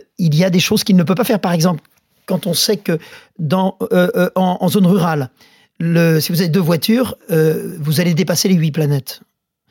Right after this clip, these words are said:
Mais s'il n'y a pas de transport chez vous, on ne peut pas vous en vouloir d'avoir une voiture. Par contre, ceux qui ont une voiture peuvent savoir,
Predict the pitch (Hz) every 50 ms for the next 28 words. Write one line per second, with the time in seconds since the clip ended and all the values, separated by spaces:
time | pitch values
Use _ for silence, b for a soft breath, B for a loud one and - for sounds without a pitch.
0 | b b b b b b b b b - 185 - - - 269 262 240 165 - 247
1 | 233 - - - - 165 - - - - 156 135 - - - 156 135 131 135 135
2 | - 180 147 - 175 - 208 190 160 151 156 139 135 135 175 208 262 302 285 226
3 | 196 160 151 139 139 135 127 127 - - 120 113 98 - - _ _ _ - 185
4 | - - - 415 440 - - - 311 277 - - 220 196 170 156 156 - - 285
5 | 381 453 b b b b b b b b b b b b - 202 - - - 180
6 | 147 147 196 269 320 311 -